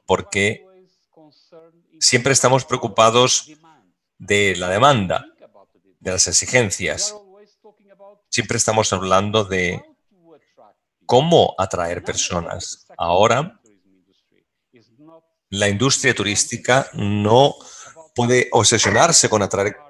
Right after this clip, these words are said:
cuanta más personas mejor del extranjero, porque no vienen. Sino más bien, qué eficacia tenemos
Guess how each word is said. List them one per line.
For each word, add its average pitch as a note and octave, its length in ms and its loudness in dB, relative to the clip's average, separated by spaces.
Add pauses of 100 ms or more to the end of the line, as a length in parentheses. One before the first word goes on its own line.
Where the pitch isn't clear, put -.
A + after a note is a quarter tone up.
(140)
cuanta G2 260 -2
más F#2+ 220 0 (260)
personas G2 520 0
mejor - 520 2 (1300)
del G2+ 120 -6
extranjero, G2 600 -2 (140)
porque G2+ 220 -2
no F2 80 -2
vienen. G2 340 -2 (2750)
Sino C3 220 2
más C3+ 160 4
bien, C#3 480 -2
qué D3+ 140 2
eficacia A2+ 760 -2
tenemos G2 720 -4